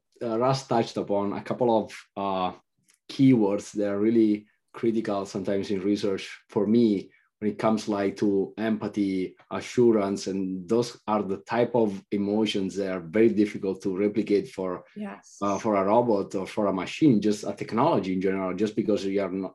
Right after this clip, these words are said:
Speaker 1: they are not able to, to feel it, right? And so that there is, for example, a bot created by Stanford,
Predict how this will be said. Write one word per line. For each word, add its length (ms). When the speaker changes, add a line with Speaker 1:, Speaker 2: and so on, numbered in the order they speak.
Speaker 1:
they 100
are 80
not 240
able 380
to, 300
to 80
feel 320
it, 260
right? 320
And 120
so 460
that 300
there 120
is, 540
for 120
example, 500
a 80
bot 540
created 400
by 140
Stanford, 640